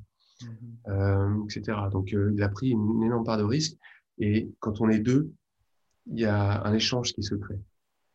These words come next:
Speaker 2: Et du
Speaker 1: Justement, qu'est-ce qui a pu se développer à partir de cet échange-là ?
Speaker 2: Eh ben, c'est que, en fait, on, euh, j'ai pu confronter mes idées avec quelqu'un qui, euh, qui vivait l'aventure pleinement avec moi.
Speaker 1: Donc, ça a été le moment de la sortie de la solitude, tu dirais ? Tout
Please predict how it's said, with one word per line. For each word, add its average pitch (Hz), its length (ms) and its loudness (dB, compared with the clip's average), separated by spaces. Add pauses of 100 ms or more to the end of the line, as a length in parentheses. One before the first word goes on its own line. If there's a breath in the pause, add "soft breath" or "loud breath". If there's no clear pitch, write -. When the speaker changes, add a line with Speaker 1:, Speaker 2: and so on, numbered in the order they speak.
(400 loud breath)
Speaker 2:
Et 101 60 -4
du 98 40 2
Speaker 1:
Justement, 147 300 4
qu'est-ce 175 240 0
qui - 80 -2
a 139 80 2
pu 139 160 -8
se 127 120 -10
développer 131 600 -2
à 208 120 -4
partir 135 440 -10
de 127 100 -12
cet 123 260 -10
échange-là ? 127 720 -8 (1300)
Speaker 2:
Eh 113 100 2
ben, 113 180 2
c'est 107 240 -4
que, 120 160 0
en 110 140 2
fait, 139 240 -2
on, 110 320 -4 (540 soft breath)
euh, - 40 -16 (920)
j'ai 110 200 -4
pu 104 200 -8
confronter 123 500 0
mes 120 160 4
idées 139 300 -2 (720)
avec 113 200 -6
quelqu'un 120 500 0
qui, 104 240 -4
euh, 101 180 0 (260)
qui - 140 -14
vivait 104 280 -2
l'aventure 107 380 -2
pleinement 117 320 -2
avec 104 180 -6
moi. 127 140 -8
Speaker 1:
Donc, 131 140 -8
ça 143 120 -2
a 131 40 0
été 131 200 0
le 139 60 2
moment 147 300 2
de 160 80 -4
la 135 160 0
sortie 143 480 -6
de 151 60 -6
la 147 100 0
solitude, 147 720 -8
tu - 160 -18
dirais ? 165 320 -10
Tout - 100 -20